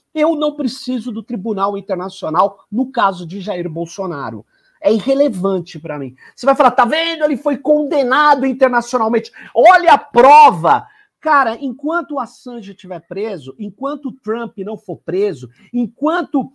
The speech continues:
é, generais americanos cometem genocídio,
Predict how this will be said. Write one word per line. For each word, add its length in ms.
é, 320
generais 680
americanos 640
cometem 480
genocídio, 840